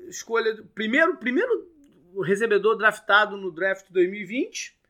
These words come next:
pelos Raiders, e o Waddle esse ano, que foi pra Miami. Vamos ver quem vai sair melhor, quem vai ter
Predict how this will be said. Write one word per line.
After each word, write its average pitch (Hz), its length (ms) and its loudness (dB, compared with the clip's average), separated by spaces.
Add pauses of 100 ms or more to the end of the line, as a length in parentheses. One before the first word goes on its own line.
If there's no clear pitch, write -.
(220)
pelos 190 360 0
Raiders, 277 600 0 (460)
e 302 180 4
o 415 200 4
Waddle 262 440 2 (340)
esse 240 340 -2
ano, 233 460 -4 (300)
que - 180 -4
foi 233 280 0
pra 247 180 0
Miami. 277 400 -2
Vamos 392 180 -4
ver 415 120 -6
quem 415 180 -8
vai 403 140 -4
sair 330 220 -4
melhor, 262 340 0
quem 302 180 -4
vai 277 220 6
ter 294 380 0